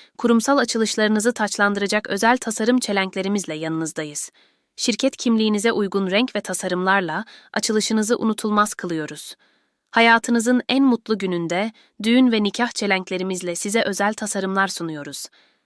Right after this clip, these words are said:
Her detayı düşünüyor, çiftlerimizin hayallerini gerçeğe dönüştürüyoruz. Zor zamanlarınızda da yanınızdayız. Cenaze çelenklerimizle, sevdiklerinize olan saygı ve özleminizi en hassas şekilde ifade ediyoruz.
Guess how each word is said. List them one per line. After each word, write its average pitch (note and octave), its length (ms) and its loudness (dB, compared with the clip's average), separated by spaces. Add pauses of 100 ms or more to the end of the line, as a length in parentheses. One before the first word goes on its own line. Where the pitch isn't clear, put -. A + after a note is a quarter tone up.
(180)
Her C4+ 260 2
detayı F#3 340 -2
düşünüyor, E3 480 -6 (340)
çiftlerimizin A3+ 640 0
hayallerini G#3+ 560 2
gerçeğe F#3+ 460 -2
dönüştürüyoruz. D#3+ 800 -10 (460)
Zor A#3+ 240 6
zamanlarınızda G3 840 2
da F#3+ 80 0
yanınızdayız. F3 840 -4 (420)
Cenaze G3+ 420 4
çelenklerimizle, F3 960 -4 (260)
sevdiklerinize G#3 840 0
olan F#3+ 280 0
saygı G3 440 0
ve G#3+ 120 0
özleminizi F#3+ 720 -2 (100)
en A#3+ 140 2
hassas G#3+ 440 0
şekilde F#3 420 -4
ifade F3 400 -2
ediyoruz. D3+ 500 -8